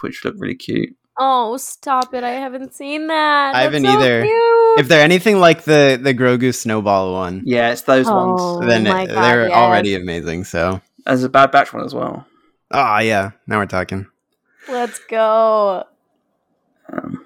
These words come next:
Speaker 1: see if
Speaker 3: Where
Speaker 1: I
Speaker 3: that Omega minifig at?
Speaker 2: Yeah.
Speaker 1: see if I
Speaker 3: That's
Speaker 1: can
Speaker 3: what I'm
Speaker 1: try
Speaker 3: talking
Speaker 1: and
Speaker 3: about.
Speaker 1: find a link.
Speaker 2: I need that Omega figure.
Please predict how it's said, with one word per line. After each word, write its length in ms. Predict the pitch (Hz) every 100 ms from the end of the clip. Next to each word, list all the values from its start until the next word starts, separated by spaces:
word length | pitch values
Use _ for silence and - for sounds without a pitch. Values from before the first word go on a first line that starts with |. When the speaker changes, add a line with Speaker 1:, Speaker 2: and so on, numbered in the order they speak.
| _
Speaker 1:
see 160 | - 175
if 60 | 101
Speaker 3:
Where 80 |
Speaker 1:
I 20 | 110
Speaker 3:
that 140 | 110
Omega 380 | 107 104 107 104
minifig 560 | 101 104 104 107 101
at? 260 | 101 - - _ - - - - _ 247 262 277 262
Speaker 2:
Yeah. 160 | 208 202 -
Speaker 1:
see 180 | - -
if 20 |
I 20 | 143
Speaker 3:
That's 80 | 143
Speaker 1:
can 40 |
Speaker 3:
what 40 | 104
I'm 60 |
Speaker 1:
try 80 | - 95
Speaker 3:
talking 140 | 90
Speaker 1:
and 80 | 98
Speaker 3:
about. 120 | 101 - _
Speaker 1:
find 460 | - - 95 113 107
a 80 |
link. 320 | - - - - - - 262 _ _ _ _ _ _ _ _ - 220
Speaker 2:
I 40 |
need 180 | 226 240
that 140 | 233
Omega 500 | 226 226 240 226 233
figure. 640 | 233 254 254 208 220 180